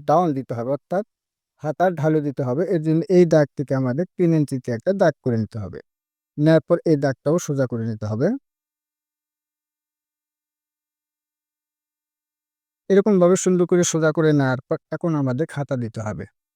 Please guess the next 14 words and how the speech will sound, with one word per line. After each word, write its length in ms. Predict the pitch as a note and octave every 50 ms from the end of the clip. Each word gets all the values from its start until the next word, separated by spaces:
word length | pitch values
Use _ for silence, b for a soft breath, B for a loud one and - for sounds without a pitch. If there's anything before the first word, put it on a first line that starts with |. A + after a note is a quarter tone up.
| _ _ _ _ -
তাহলে 120 | D3 D3
হাতা 200 | C#3+ E3 - F#3 E3
কিভাবে 360 | - - F3 E3+ F3 E3+ D#3+
হবে? 200 | C#3+ C#3 C3 D#3 F#3
রুমাল 300 | F#3 F#3 F#3+ F#3+ F3+ F3
হাতা 180 | E3+ F3 - F3
যখন 260 | D#3 D#3+ D#3 - E3+ D#3+
আপনাদের 400 | D3+ C#3+ - - D3 C#3 C3+ C#3 C3+
হবে 200 | B2 B2+ B2+ D3+
তখন 260 | C#3+ - C#3+ - C#3+ C3+
কিন্তু 260 | B2 - C#3 B2 - C#3+ -
কনুই 280 | - F3 F3+ F#3 F3
পর্যন্ত 420 | D#3 - C3+ B2+ B2+ C3+ C3+ C3+ C3 F3+ E3+
অথবা 400 | E3+ D#3+ - - E3 D3 C#3+ C#3+